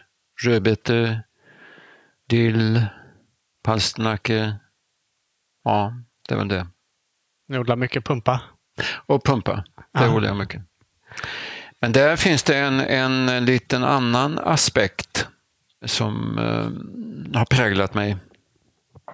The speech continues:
Speaker 1: Jag odlar först och främst pumpor och squash för att de är vackra att se på. Och det har jag ifrån en speciell situation. Eh, trots att jag själv gick i väggen när jag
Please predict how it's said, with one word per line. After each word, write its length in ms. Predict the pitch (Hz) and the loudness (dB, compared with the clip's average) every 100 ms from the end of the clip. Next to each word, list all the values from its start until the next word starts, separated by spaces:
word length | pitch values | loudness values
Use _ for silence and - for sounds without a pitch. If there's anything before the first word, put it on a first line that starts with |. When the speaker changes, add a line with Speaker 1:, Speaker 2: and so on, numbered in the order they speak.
| - - | -18 -2
Speaker 1:
Jag 460 | 117 123 160 185 | 0 2 0 0
odlar 360 | 190 131 104 131 | 0 2 2 0
först 540 | - - 185 - - | -2 -2 -2 -4 -4
och 80 | 160 | -4
främst 380 | - 117 98 - | -2 -2 -2 -2
pumpor 420 | 147 101 - 131 | -2 -2 -4 -4
och 200 | 104 - | -4 -4
squash 300 | 101 101 - | -6 -6 -4
för 80 | 101 | -6
att 80 | 95 | -4
de 140 | 98 | -4
är 80 | 95 | -2
vackra 540 | 104 135 - - 107 190 _ _ - | -2 -4 -6 -4 -4 -6 _ _ -10
att 80 | - | -4
se 180 | 110 | -2
på. 200 | 98 127 208 _ _ _ _ - - - - - - _ _ _ _ _ _ - | -2 -8 -12 _ _ _ _ -20 -18 -18 -20 -20 -20 _ _ _ _ _ _ -4
Och 100 | 117 | 0
det 160 | 120 | 2
har 340 | 160 175 165 127 | 4 4 4 2
jag 260 | 120 120 78 | 2 0 0
ifrån 540 | 117 139 120 110 104 | 0 0 0 0 -2
en 220 | 113 110 | -2 -2
speciell 500 | - - - 117 101 | -2 -2 0 0 0
situation. 840 | - 107 107 - 113 101 - - - _ _ _ _ _ _ - - _ _ _ _ - | -4 -4 -6 -6 -8 -8 -12 -16 -20 _ _ _ _ _ _ -14 -14 _ _ _ _ -10
Eh, 320 | - - - - | -6 -6 -6 -6
trots 460 | - 143 170 - - - | -2 0 0 -2 -6 -4
att 200 | 139 139 | -2 0
jag 120 | 127 | 2
själv 400 | 139 127 127 131 | 2 2 2 0
gick 180 | 131 143 | 0 0
i 40 | |
väggen 480 | 127 107 92 107 107 | 0 0 0 -2 -2
när 180 | 107 107 | -2 0
jag 340 | 104 107 | 0 0